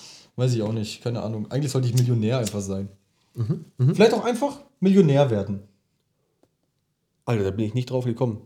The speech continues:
Speaker 2: Da
Speaker 1: Ja.
Speaker 2: wär ich jetzt nicht von selbst
Speaker 1: Ja,
Speaker 2: drauf
Speaker 1: ja.
Speaker 2: gekommen.
Speaker 1: Ja, viele Leute haben damit, also viele Leute sind da auch nicht einfach so businessversiert wie ich.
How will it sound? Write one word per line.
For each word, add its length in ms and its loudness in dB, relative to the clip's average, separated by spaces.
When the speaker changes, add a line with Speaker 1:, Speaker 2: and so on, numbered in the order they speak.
Speaker 2:
Da 100 6
Speaker 1:
Ja. 120 8
Speaker 2:
wär 100 8
ich 100 0
jetzt 180 -2
nicht 200 0
von 120 2
selbst 380 2
Speaker 1:
Ja, 180 -4
Speaker 2:
drauf 180 4
Speaker 1:
ja. 60 -8
Speaker 2:
gekommen. 220 -2
Speaker 1:
Ja, 40 -4
viele 280 -4
Leute 240 -2
haben 160 -2
damit, 340 -6
also 300 -2
viele 220 -2
Leute 240 0
sind 120 -2
da 120 0
auch 120 0
nicht 200 -2
einfach 180 -4
so 120 -6
businessversiert 920 -2
wie 80 -4
ich. 360 -6